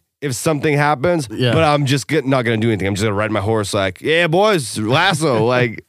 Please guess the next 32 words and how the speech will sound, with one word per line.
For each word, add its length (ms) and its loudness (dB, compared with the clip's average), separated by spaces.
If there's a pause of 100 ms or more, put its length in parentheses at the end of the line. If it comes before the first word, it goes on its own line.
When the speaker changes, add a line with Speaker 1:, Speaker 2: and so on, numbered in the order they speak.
(1040)
Speaker 1:
it's 200 -2
so 280 2
dope. 300 0
Speaker 2:
That's 160 -8
the 60 0
best 160 0
place 160 0
to 60 -4
be. 120 0
Speaker 1:
Bull 200 2
riding 440 2
is 680 0 (960)
Speaker 2:
That 140 -2
is 100 -2
insane. 420 -4
Speaker 1:
It 180 0
is 120 2
Speaker 2:
I, 100 2
Speaker 1:
insane. 600 -2
Speaker 2:
I 80 0
don't 140 0
get 160 -6
it. 140 -8 (420)
Like, 140 0
I, 200 2
I'm 100 0
wondering, 580 0 (160)
<coughs> 220 -20
do 60 -8 (760)
they 80 -4
have, 100 -2
like, 380 -6